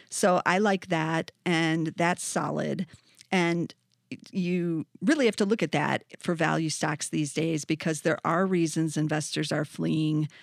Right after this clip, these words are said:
some of them, and you need to dig down deep and not just, you know, look at the cheapness factor, but what else is going on in the business. Because remember,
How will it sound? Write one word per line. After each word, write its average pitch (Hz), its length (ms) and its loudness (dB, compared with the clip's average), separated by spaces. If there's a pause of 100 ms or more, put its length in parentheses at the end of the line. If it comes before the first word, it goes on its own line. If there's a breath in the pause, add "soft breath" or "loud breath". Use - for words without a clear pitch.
(280 loud breath)
some 196 280 2
of 156 140 0
them, 190 340 0 (140)
and 165 420 2
you 165 80 0
need 170 160 0
to 170 60 -2
dig 180 260 0
down 165 320 2
deep 175 460 0
and 165 120 0
not 160 220 0
just, - 400 -4 (640)
you 165 160 0
know, 123 160 -4 (100)
look 185 380 2
at 151 240 -2
the 151 80 -4
cheapness - 640 -2
factor, 156 560 0
but - 280 0 (100)
what 147 280 -2
else 233 300 -2
is 151 100 -6
going 151 240 -2
on 151 100 -2
in 156 100 -2
the 151 60 -2
business. 151 380 -4
Because 160 260 -6
remember, 170 520 0